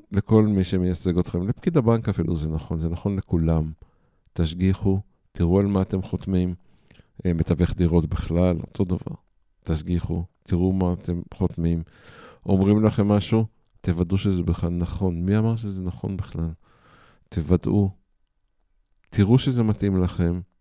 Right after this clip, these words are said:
ועם זה תרוצו קדימה. פה זה במקרה עורך דין, מחר זה יהיה מתווך דירות, מחרתיים יועץ השקעות שיגרוף את הכסף לכיס. יש הרבה אנשי אמון שאנחנו נותנים בהם אמון עיוור,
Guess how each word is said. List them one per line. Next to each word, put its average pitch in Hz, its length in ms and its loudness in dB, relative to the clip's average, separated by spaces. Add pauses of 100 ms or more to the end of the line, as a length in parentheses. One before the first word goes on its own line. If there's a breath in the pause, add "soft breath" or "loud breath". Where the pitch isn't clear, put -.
(100)
ועם 82 240 0
זה 80 120 -4
תרוצו 82 440 -4
קדימה. 73 400 -8 (800 soft breath)
פה 110 140 2
זה 107 120 0
במקרה 95 400 2
עורך 92 320 2
דין, 101 280 0
מחר 90 240 0
זה 85 160 -2
יהיה 90 80 2
מתווך 87 400 -2
דירות, 92 380 0
מחרתיים 90 720 -2
יועץ 90 300 0
השקעות 95 460 -2
שיגרוף 92 640 -2
את - 60 -6
הכסף 87 420 -4
לכיס. 92 380 -6 (540)
יש - 140 -10
הרבה 98 240 -2
אנשי 95 280 0
אמון 95 280 2
שאנחנו 90 320 -2
נותנים 92 260 -2
בהם 92 200 2
אמון 92 280 0
עיוור, 107 400 4